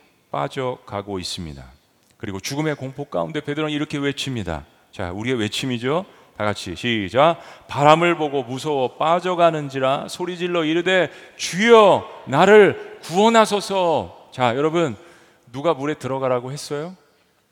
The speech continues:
자기가 그렇게 기도하고 자기가 저질러 놓고 주님께서 "그래, 그러면 한번 해봐. 믿음도 부여해 주시고." 그런데 베드로는 풍랑을 바라봤어요.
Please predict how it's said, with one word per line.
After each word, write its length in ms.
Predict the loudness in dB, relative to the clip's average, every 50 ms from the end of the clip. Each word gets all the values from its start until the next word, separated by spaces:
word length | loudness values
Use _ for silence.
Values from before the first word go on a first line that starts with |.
| _ _ _ _ _ _ _ _ _ _ _ _ _ _ _ _ _ _ _ _ _ _ _ _ _ _ _ _ _ _ _ _ _ _ _ _ _ _ _ _ _ _ _ _ _ _ _ _ _ _ _ _ _ _ _ _ _ _ _ _ _ _ _ _ _ _ _ _ _ _ _ _ _ _ _ _ _ _ _
자기가 640 | -12 -8 -8 -6 -4 -4 -4 0 4 4 4 4 4
그렇게 320 | 2 0 -2 0 0 -2
기도하고 920 | -2 -2 -4 -2 -2 -2 -2 -2 -4 -4 -4 -4 -4 -4 -6 -8 -12 _ _ _ _ _ _ _
자기가 440 | -8 -6 -4 -2 2 4 4 4 4
저질러 440 | 4 0 -4 -4 -4 -2 -2 -2 -2
놓고 600 | -2 -4 -6 -8 -6 -4 -4 -4 -4 -6 -10 -16 -20 _ _ -10
주님께서 800 | -6 -2 -2 -2 0 0 -2 0 2 2 2 2 2 2 -2 -10 -6
"그래, 200 | -2 -2 -2 -2
그러면 320 | -2 -2 -2 -2 -2 -2
한번 260 | -4 -4 -4 -4 -2
해봐. 400 | -2 -2 2 2 2 2 2 0 -4 -10 -20 -16 -8 -8
믿음도 340 | -6 -4 -4 0 0 -2
부여해 320 | -2 -2 -2 0 0 0 -2
주시고." 440 | -4 -8 -12 -12 -10 -8 -8 -8 -8
그런데 240 | -8 -8 -8 -8
베드로는 800 | -8 -4 -4 -4 -2 0 0 0 0 0 -2 -4 -4 -6 -8 -10 -14 _ _ _ _ _ _ _ _ _ _ _ _ _ _ _ _ _ _ -14
풍랑을 380 | -10 -6 -4 -2 -2 -2 -4
바라봤어요. 680 | -4 -4 -6 -6 -6 -6 -8 -12 -12 -14 -14 -14 -16